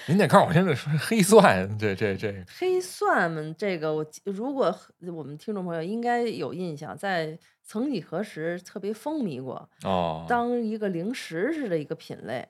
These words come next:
Speaker 1: 嗯。
Speaker 2: 嗯。
Speaker 1: 这个我之前啊，我稍微查了一下，因为我也没吃过啊，
Speaker 2: 嗯。
Speaker 1: 但是跟大家分享一下。
Speaker 2: 嗯。好啊。
Speaker 1: 我之前以为它这就是拿生蒜呀，
Speaker 2: 嗯。
Speaker 1: 发酵出来的。
Speaker 2: 嗯。
Speaker 1: 还不是。
Speaker 2: 嗯？
Speaker 1: 它这是什么呀？把那蒜啊，就别，别，别剥啊，整头。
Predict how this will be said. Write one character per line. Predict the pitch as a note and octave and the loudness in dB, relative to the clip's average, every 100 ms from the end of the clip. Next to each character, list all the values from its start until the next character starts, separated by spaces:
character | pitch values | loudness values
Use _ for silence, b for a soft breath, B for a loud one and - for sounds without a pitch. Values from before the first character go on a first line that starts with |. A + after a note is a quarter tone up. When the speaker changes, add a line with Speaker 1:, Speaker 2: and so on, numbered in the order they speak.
| _ | _
Speaker 1:
嗯。 | A2 F2 D#2 | -6 -6 -8
Speaker 2:
嗯。 | F#3+ E3+ A#2+ - b | -8 -8 -10 -16 b
Speaker 1:
这 | - D3+ | 2 4
个 | F#2 | 2
我 | E2+ | 2
之 | - | 4
前 | E3+ G#2+ | 4 2
啊， | A2+ D2+ | 0 -2
我 | D2 | 2
稍 | D3 | 4
微 | D3 | 6
查 | - E2+ | 2 -2
了 | A2+ | -2
一 | |
下， | G#2 D#2+ | -2 -4
因 | B2 | 2
为 | |
我 | A#2 | 4
也 | A2+ | 4
没 | F2+ | 2
吃 | - | 0
过 | G2 F2 | 0 0
啊， | E2+ F2 | -2 -2
Speaker 2:
嗯。 | |
Speaker 1:
但 | A2+ | 0
是 | G#2 | 2
跟 | F2+ A#2+ | 2 0
大 | G2 | 0
家 | A2 | -2
分 | - A#2+ | -2 -2
享 | G2+ | -4
一 | |
下。 | - | -10
Speaker 2:
嗯。 | - - | -20 -18
好 | - C3+ | -14 -10
啊。 | - D3 b b _ | -10 -10 b b _
Speaker 1:
我 | B2 A2 | 2 4
之 | G3 G#3 | 4 2
前 | G3 F#3 | 6 6
以 | A2 | 4
为 | D2+ | -2
它 | - E3+ | -2 0
这 | E3+ | 0
就 | B2+ A#2 | 2 0
是 | |
拿 | F2+ F2 C3 - | -2 -4 -6 -8
生 | - - - D#3+ D#3+ | -16 -10 -6 -2 0
蒜 | E3 F#2+ - | 0 0 -2
呀， | - - _ - | -12 -20 _ -14
Speaker 2:
嗯。 | F#3+ | -2
Speaker 1:
发 | D#3+ | -2
酵 | D#3+ B2 | 0 -4
出 | - | -6
来 | - - | -16 -18
的。 | - - | -20 -12
Speaker 2:
嗯。 | F#3 E3 D3 - | -10 -10 -12 -6
Speaker 1:
还 | C#3 | -4
不 | C#3+ | -2
是。 | D#3 - F3+ - _ _ - | -2 -2 -4 -10 _ _ -12
Speaker 2:
嗯？ | A3 F4 | -12 -12
Speaker 1:
它 | - A3 | -4 2
这 | A3 D3+ | 4 4
是 | G#2+ F#2+ | 2 -2
什 | G2 | -2
么 | B2+ | -2
呀？ | |
把 | F#2+ D#2+ | -4 -4
那 | |
蒜 | B2 - D#3 D#2 | -8 -2 -2 -2
啊， | - | -6
就 | F#2 | -6
别， | G2+ A#2+ | -2 -2
别， | - A2 | -4 -4
别 | A2+ | -4
剥 | A2 C3 A#2+ | 4 6 6
啊， | F#2 | 4
整 | F#2 E2+ | -2 -6
头。 | E2 F2 B2+ | -4 -2 -4